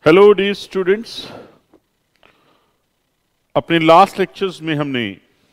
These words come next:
description and classification of the consonant sounds के बारे में बात की थी, फिर हमने description and classification of the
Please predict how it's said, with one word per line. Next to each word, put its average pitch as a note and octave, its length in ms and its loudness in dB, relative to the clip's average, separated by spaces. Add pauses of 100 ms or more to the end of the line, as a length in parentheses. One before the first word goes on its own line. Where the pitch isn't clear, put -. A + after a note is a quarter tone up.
(1300)
description E3+ 500 -10
and F#3+ 220 -4
classification D#3 760 -4
of D3+ 200 -12
the D3 80 -12
consonant E3 560 -10
sounds D#3+ 360 -10
के E3+ 100 -10
बारे D3+ 260 2
में D#3+ 160 -12
बात D3+ 220 -2
की D3+ 160 -10
थी, E3 220 -16 (1300)
फिर G3 140 -6
हमने F#3 240 -2
description F3+ 800 -12 (180)
and D3 180 -8
classification D3+ 960 -8 (200)
of B2+ 100 -8
the B2 240 -10